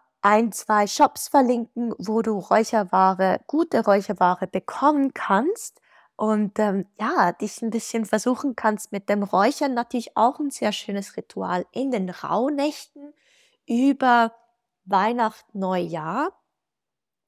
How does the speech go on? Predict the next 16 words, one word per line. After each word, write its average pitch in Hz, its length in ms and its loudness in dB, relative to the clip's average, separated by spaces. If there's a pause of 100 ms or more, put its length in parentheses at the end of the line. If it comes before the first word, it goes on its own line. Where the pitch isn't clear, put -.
(760)
Ähm, 190 220 -2
da 196 100 2
gibt's - 300 -4
auch 269 240 6
ganz, 214 300 0
ganz 214 200 -2
schöne 202 360 -4
Bücher. 294 560 2 (680)
Gleichzeitig 233 1160 0 (140)
denke 208 320 -4
ich, - 200 -8
ist 226 180 -4
es 208 220 -8
wirklich 208 560 -4 (640)
das - 280 -8 (180)
Räuchern 254 640 0